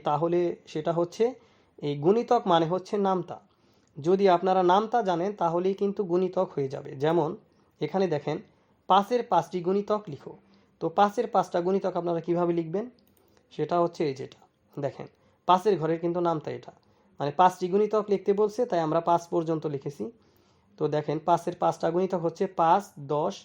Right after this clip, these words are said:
পনেরো, বিশ, পঁচিশ। তো এখানে আপনাকে যেই সংখ্যাই দিক মানে ওই সংখ্যার নামতা যদি জানেন তাহলেই কিন্তু গুণিতক বের করতে পারবেন। মোট কথা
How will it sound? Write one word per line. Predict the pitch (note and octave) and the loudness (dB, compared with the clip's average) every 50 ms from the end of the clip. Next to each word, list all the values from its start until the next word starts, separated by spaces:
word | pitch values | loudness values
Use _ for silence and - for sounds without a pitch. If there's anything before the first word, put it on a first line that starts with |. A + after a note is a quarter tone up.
| _ _ _ _ _ _ _ - | _ _ _ _ _ _ _ -4
পনেরো, | E3 E3 E3 E3 D#3+ E3 F3+ F3+ D3+ D3+ | -2 0 0 0 0 0 -2 -2 -2 -4
বিশ, | E3 F#3+ F#3+ - - - | -6 -6 -6 -8 -6 -6
পঁচিশ। | D#3+ D#3 - - - - - - _ _ _ _ _ _ _ - | -6 -6 -6 -10 -18 -18 -20 -20 _ _ _ _ _ _ _ -2
তো | F3 F3+ F3 F#3 | 0 2 4 4
এখানে | F#3+ F#3+ A3+ A3 G#3+ G3+ | 2 2 2 2 2 2
আপনাকে | G3 G#3+ G#3 F#3+ - E3+ E3 F3+ F#3+ - - D#3+ C#3 | 2 0 -2 0 0 0 0 0 -2 -4 -10 -4 2
যেই | E3 F#3+ G#3+ A3 G3+ - | 4 4 4 4 2 -2
সংখ্যাই | F#3 E3+ D#3 - - E3 E3+ E3 C#3+ | -2 -2 -2 0 0 2 2 2 0
দিক | C#3+ D#3 F3 - _ _ _ _ _ _ _ _ - - | -2 -4 -6 -8 _ _ _ _ _ _ _ _ -8 -4
মানে | C#3+ D3 - E3+ F#3 | -4 -4 2 6 6
ওই | G#3+ G#3 - | 6 6 4
সংখ্যার | G#3+ F#3+ E3+ - F#3 F3 F3 | 0 0 0 2 2 4 4
নামতা | F#3+ G3+ G#3+ G#3+ A3+ A3 G3+ G#3+ | 4 4 2 2 0 0 0 0
যদি | G#3+ G3+ G#3 F3+ F3+ | -2 -2 0 0 2
জানেন | E3+ F3+ G#3 A#3+ B3+ - _ _ _ _ _ _ - | 2 2 0 -2 -4 -8 _ _ _ _ _ _ 0
তাহলেই | D3+ D#3 D#3 F#3 F#3 G3 G3+ G3+ | 0 2 2 2 2 2 0 2
কিন্তু | G3+ G3+ F#3 G#3+ F#3+ | -2 0 0 0 0
গুণিতক | F#3 F#3+ G3 F#3 F#3+ G3+ G3+ F3+ D3+ | 2 2 2 2 2 0 0 0 -2
বের | C#3+ C3 - | -2 -2 -4
করতে | C3 A2 - A#2+ C3+ | -8 -10 -8 -8 -8
পারবেন। | C3 B2+ B2+ C3+ - _ _ _ _ _ _ _ - | -8 -8 -10 -14 -18 _ _ _ _ _ _ _ -4
মোট | - E3 G3 G#3+ G#3 - | 0 2 2 2 2 0
কথা | E3+ - F#3+ | 0 2 2